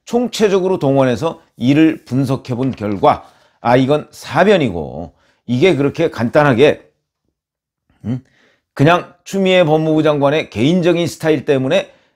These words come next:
윤석열 검찰총장을 압박하고 있는 것이다, 문 대통령은 모르거나 아니면 사-, 사후에 보고만 받았다, 말이 안 되는 얘기입니다. 왜 그러냐면 지금까지 윤 총장을 공격했던 것,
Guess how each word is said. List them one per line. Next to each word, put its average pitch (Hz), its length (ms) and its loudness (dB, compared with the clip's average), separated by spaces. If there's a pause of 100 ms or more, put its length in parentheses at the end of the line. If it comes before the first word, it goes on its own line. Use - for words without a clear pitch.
(140)
윤석열 147 420 2
검찰총장을 135 720 -2
압박하고 135 520 -2
있는 123 160 -2
것이다, 117 340 -4
문 131 200 -2
대통령은 143 640 -2 (240)
모르거나 151 640 4
아니면 135 280 -2
사-, - 300 -12
사후에 151 560 -4
보고만 135 440 0
받았다, 123 360 -2 (260)
말이 131 460 2
안 110 120 2
되는 107 220 -6
얘기입니다. 71 380 -14
왜 120 120 -2
그러냐면 139 440 -2 (320)
지금까지 147 960 0 (140)
윤 156 180 -2
총장을 160 460 -2
공격했던 156 600 0
것, 123 220 2